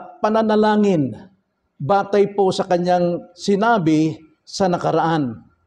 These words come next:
Ipinahayag dito ng Diyos kay Solomon na kanyang piniling o pipiliing, ah, para sa kanyang sarili ang lugar na yon,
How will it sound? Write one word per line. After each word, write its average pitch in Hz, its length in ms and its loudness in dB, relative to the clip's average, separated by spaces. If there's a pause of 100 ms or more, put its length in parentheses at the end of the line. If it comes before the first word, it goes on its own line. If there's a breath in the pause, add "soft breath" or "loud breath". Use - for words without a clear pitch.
(760)
Ipinahayag 226 800 2
dito 226 320 2
ng 202 240 0
Diyos 160 400 0
kay 190 160 0
Solomon 185 720 -2 (1500)
na 220 160 -2
kanyang 240 640 2
piniling 226 720 2
o 214 240 0
pipiliing, 214 800 0
ah, 180 400 -2 (320)
para 220 240 2
sa 202 80 -4
kanyang 202 400 0
sarili 202 560 0
ang 202 160 -2
lugar 196 400 2
na 185 160 2
yon, 151 400 -2